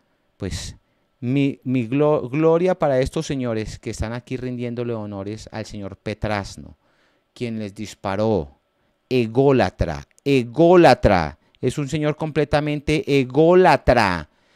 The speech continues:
¿Saben ustedes que sacó su propia película? ¿Que mandó traer su propia película?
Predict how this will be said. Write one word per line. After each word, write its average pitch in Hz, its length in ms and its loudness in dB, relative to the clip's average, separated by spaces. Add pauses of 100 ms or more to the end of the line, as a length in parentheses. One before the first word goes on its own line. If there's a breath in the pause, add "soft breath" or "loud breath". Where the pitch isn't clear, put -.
(140)
¿Saben 113 400 -4
ustedes 110 680 -4 (800)
que 87 140 -6
sacó 80 360 -6
su 85 160 -12
propia 90 400 -4
película? 98 840 -2 (640)
¿Que 107 140 -6
mandó 101 720 -4
traer 123 400 0
su 135 180 -6
propia 127 380 -2
película? 110 640 -2